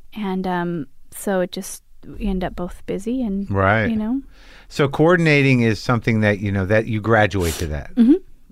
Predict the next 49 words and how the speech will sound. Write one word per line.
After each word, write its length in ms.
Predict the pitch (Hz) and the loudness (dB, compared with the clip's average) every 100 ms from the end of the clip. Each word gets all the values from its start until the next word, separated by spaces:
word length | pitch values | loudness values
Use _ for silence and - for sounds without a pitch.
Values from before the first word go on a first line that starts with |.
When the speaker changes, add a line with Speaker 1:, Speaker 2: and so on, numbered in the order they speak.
| - | -4
Speaker 2:
And, 320 | 101 98 107 | 0 0 0
uh, 320 | 104 98 - 113 | -2 -2 -2 -2
uh, 160 | 107 104 | -2 0
that's 300 | 104 98 - | 0 0 0
not, 200 | 107 110 | -2 0
like, 180 | 95 | -2
that's 300 | - 101 - - - - - | 2 0 -2 -10 -20 -20 -2
the 100 | 120 | 2
next 280 | 120 104 - | 2 0 -2
step. 320 | 104 80 - | -2 -2 0
You're, 160 | 98 | 0
you're 200 | 101 95 | 0 -2
a 40 | 92 | -2
stunt 420 | - 110 104 95 - - - - | 0 0 2 -2 -12 -20 -20 -6
person, 520 | 120 107 - 107 101 - - - - | 0 0 0 -2 -4 -8 -20 -16 -6
and 100 | 95 | -2
then 140 | 95 | 0
you're 100 | 92 | 0
a 40 | 82 | -4
stunt 260 | - 87 | -4 -6
coordinator. 540 | - 101 87 80 78 220 | -2 -2 -2 -2 -2 -2
Speaker 1:
Uh-huh. 200 | 233 294 - - 349 | 0 -2 -4 -6 2
And 120 | 381 | 4
a 40 | |
lot 160 | 403 480 | 6 4
of 40 | 508 | 4
times 220 | 403 349 | 4 4
you 80 | 359 | 2
still 180 | - | 2
bounce 240 | 349 339 311 | 4 4 4
between 320 | 320 - 392 | 0 0 0
'em. 180 | 143 202 - | 0 -4 -14
Speaker 2:
Sure. 260 | - 185 - - | 0 0 0 -4
Speaker 1:
So, 200 | - 311 | -2 4
I 60 | 285 | 8
mean, 300 | 277 269 262 | 8 8 8
you, 240 | 262 254 | 8 4
like, 180 | 233 240 | 2 2
I 140 | 226 | 2
went 120 | 240 233 | 2 2
and 60 | |
doubled 280 | 233 220 220 | 2 2 0
Jen 160 | 226 214 | 0 0
on 100 | 208 | 0
Peppermint 540 | 262 254 214 208 185 - | 0 0 -2 -2 -4 -8
and 240 | 208 208 | -6 -2
while 180 | 196 190 | 0 0
we 140 | 202 | -2
were 260 | 196 196 190 | -2 -2 -4